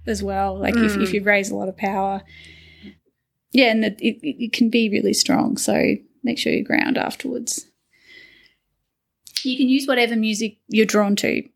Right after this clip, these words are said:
Speaker 1: um, but do pick your music carefully. I, I, <sighs> this isn't even a given. If I was just starting out, like, if I'd never done anything with music in ritual before, I'd say, I would say stay away from anything with,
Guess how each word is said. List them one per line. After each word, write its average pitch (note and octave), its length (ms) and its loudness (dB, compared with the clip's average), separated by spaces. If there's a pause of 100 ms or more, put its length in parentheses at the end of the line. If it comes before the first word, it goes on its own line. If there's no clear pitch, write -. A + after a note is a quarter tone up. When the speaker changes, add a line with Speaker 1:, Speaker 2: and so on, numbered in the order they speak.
(360)
Speaker 1:
um, G#3 200 4
but G#3+ 320 2 (200)
do D4 200 4
pick C#4+ 200 -2
your B3+ 80 4
music A3+ 240 -2
carefully. - 460 -4 (640)
I, F4 500 4 (600)
I, - 80 0 (320)
<sighs> - 280 -10
this B3+ 220 2
isn't A3 200 4
even G3 200 0
a F#3 40 -6
given. G3 340 0 (1700)
If C#4 120 6
I D4+ 80 6
was D#4 160 4
just - 180 0
starting G#3+ 340 4
out, G#3 140 0
like, G#3+ 140 -2
if G3+ 160 -10
I'd G3 100 -8
never G#3+ 220 -2
done G3+ 220 -6
anything G#3 400 -2
with G3 180 -2
music G3 380 -6
in G3+ 140 0
ritual G3+ 300 -4
before, G3+ 340 -2
I'd A3+ 140 0
say, A3+ 340 4
I A3+ 180 4
would A#3+ 220 0
say G#3+ 480 2
stay C#4+ 240 2
away A#3 180 6
from A3 140 -4
anything G#3 400 -2
with, - 260 -6